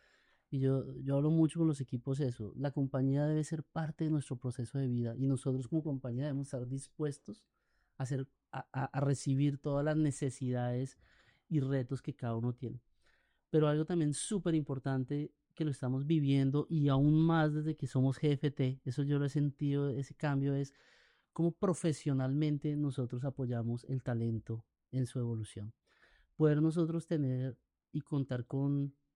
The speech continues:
compañeros a nivel global dentro de G F T, con los cuales cualquier persona que esté en G F T lo puede llamar y hablar del tema,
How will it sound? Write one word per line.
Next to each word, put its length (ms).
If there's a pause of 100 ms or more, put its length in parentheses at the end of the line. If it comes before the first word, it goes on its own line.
(280)
compañeros 640
a 80
nivel 320
global 500
dentro 300
de 80
G 80
F 200
T, 220
con 160
los 140
cuales 440 (360)
cualquier 480
persona 380
que 100
esté 460
en 140
G 120
F 160
T 420
lo 160
puede 240
llamar 380
y 100
hablar 380
del 220
tema, 500